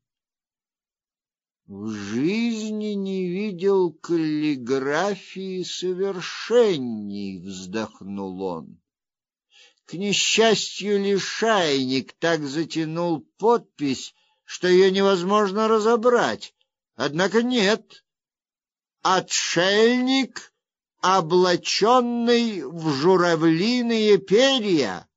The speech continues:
Какое диковинное имя!" Какое-то время судья размышлял, а затем продолжил: Никогда не слышал о таком.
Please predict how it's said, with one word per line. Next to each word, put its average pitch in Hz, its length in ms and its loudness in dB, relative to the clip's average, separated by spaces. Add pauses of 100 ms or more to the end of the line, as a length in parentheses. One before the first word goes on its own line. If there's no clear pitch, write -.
(840)
Какое 269 680 2
диковинное 180 1400 0
имя!" 131 760 -4 (300)
Какое-то 104 760 -4
время 98 380 -4
судья 98 540 -8
размышлял, 90 1160 -6 (260)
а 107 220 -4
затем 120 560 -4
продолжил: 147 1000 -2 (420)
Никогда 165 1200 0
не 233 200 -2
слышал 202 840 0
о 147 100 2
таком. 151 760 0